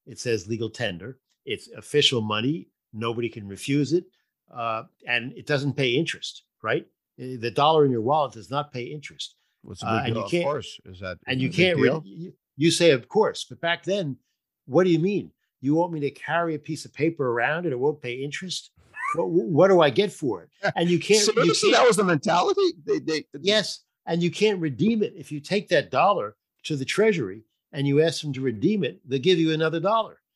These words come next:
Speaker 1: So it was, it was, and that was the same with this paper. So this was
Speaker 2: Wait, wait,
Speaker 1: astonishing
Speaker 2: what
Speaker 1: to
Speaker 2: you mean
Speaker 1: them.
Speaker 2: is that back then they could take a note and
Speaker 1: To
Speaker 2: redeem
Speaker 1: redeem it
Speaker 2: it?
Speaker 1: for gold, but,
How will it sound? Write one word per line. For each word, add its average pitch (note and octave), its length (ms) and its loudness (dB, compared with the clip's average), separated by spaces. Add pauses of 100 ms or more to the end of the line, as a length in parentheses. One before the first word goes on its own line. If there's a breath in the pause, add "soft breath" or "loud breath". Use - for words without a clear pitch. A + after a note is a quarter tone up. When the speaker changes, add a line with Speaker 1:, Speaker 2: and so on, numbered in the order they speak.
Speaker 1:
So D#3+ 160 -2
it D#3 40 2
was, C#3 220 -2 (220)
it D#3+ 80 -10
was, D3+ 260 -6 (180)
and D3 140 0
that F3+ 120 4
was D3+ 100 0
the C#3 80 -4
same E3 260 -4
with D3+ 140 -6
this D3+ 120 -10
paper. A#2+ 380 -10
So B2 160 -8
this F3+ 240 0
was C#3 140 -2
Speaker 2:
Wait, C#3 40 -2 (220)
wait, - 80 6
Speaker 1:
astonishing D#3 240 4
Speaker 2:
what - 80 2
Speaker 1:
to - 60 -2
Speaker 2:
you D#3+ 80 2
mean D#3+ 140 0
Speaker 1:
them. D#3 60 2
Speaker 2:
is C3 80 0
that A#2+ 220 0
back C#3 260 -4
then C#3+ 140 -6
they A#2+ 140 -4
could G#2+ 180 -16
take C3+ 240 -6
a A#2+ 60 -6
note A2+ 840 -2 (540)
and A2+ 300 -6
Speaker 1:
To D3 80 -2
Speaker 2:
redeem - 0 -
Speaker 1:
redeem C#3+ 340 8
it - 20 8
Speaker 2:
it? - 60 0
Speaker 1:
for D3+ 140 -4
gold, C#3+ 440 4 (460)
but, C#3 200 -12